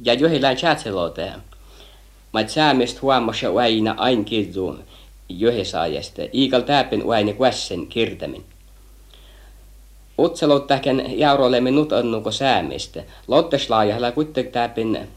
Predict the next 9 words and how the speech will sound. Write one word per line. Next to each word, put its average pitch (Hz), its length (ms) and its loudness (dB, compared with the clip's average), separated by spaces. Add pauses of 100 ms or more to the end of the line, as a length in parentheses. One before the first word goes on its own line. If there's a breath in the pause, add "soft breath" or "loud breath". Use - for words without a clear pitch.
(180)
chuutiaana. 95 680 0 (1700)
No 104 100 -12
mun 107 100 -4
kajen 131 260 4
tiedä 143 240 4
huomasit 131 460 2
siu 117 280 -4
ulmu 110 300 0
tait, 113 360 0